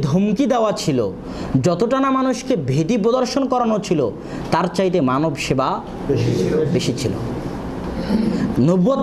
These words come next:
Speaker 1: পাওয়ার আগে এগুলোই তার বৈশিষ্ট্য ছিল, মানুষের সেবা করা, এটাই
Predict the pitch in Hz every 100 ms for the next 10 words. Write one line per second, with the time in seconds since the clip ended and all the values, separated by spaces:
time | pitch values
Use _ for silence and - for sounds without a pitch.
0 | 247 254 226 240 277 269 320 359 311 226
1 | 226 226 196 185 185 160 143 147 143 -
2 | 127 98 95 95 - - - - - -
3 | - 262 349